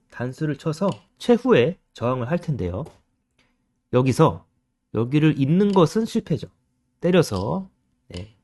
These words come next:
백이 살았습니다. 자, 이곳을 잇는 것도 여기를 끊으면 이 백이 연결이 됐기 때문에 이것도 실패입니다. 자, 정답은 여기 쳤을 때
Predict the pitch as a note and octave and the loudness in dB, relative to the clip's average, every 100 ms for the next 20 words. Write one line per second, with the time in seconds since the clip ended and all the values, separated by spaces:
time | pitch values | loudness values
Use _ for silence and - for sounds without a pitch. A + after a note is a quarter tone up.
0 | - _ _ G#2+ G2+ D#3+ - G2 F2 - | -20 _ _ -8 -4 -6 -6 -12 -14 -16
1 | _ _ _ _ _ _ _ _ _ _ | _ _ _ _ _ _ _ _ _ _
2 | _ - - - - - A#2+ E3+ A#3 A3+ | _ -20 -20 -20 -20 -4 -2 2 2 2
3 | D#3+ D3 C#3 C3+ - D#4 - _ _ _ | 2 0 -4 -6 -8 -8 -10 _ _ _
4 | A2+ A2 D#3+ D#3 D#3+ B3 G3 A3 F2+ - | -8 -2 -2 -2 -4 -2 0 -2 -4 -10
5 | _ _ _ - B2 B2 C3+ D#3+ F3+ F#2 | _ _ _ -12 -8 -6 -2 0 0 -2
6 | F2+ _ - G2 D#3+ A#3+ F#3+ B2 A2 G#2 | -8 _ -6 -2 2 2 2 -4 -6 -8
7 | G#2 F#3 F#2+ E2+ _ _ - _ - A#2 | -4 -4 -4 -8 _ _ -20 _ -10 -8
8 | C3+ A2 - D#3 C#3+ F#2 F2 E2 B2 F#3+ | -6 -8 -10 -10 -10 -10 -10 -10 -8 -10
9 | - _ _ _ _ _ _ _ _ _ | -14 _ _ _ _ _ _ _ _ _
10 | _ _ _ _ - F#2 F2 E2 - B2+ | _ _ _ _ -16 -12 -10 -10 -8 -2
11 | B2 A#2 A#2+ F2 _ - G2+ G2+ G3+ G3 | 0 0 -2 -6 _ -8 -8 -6 -8 -2
12 | A3+ G3+ G#2 G2 G3 | -2 0 -2 -2 -4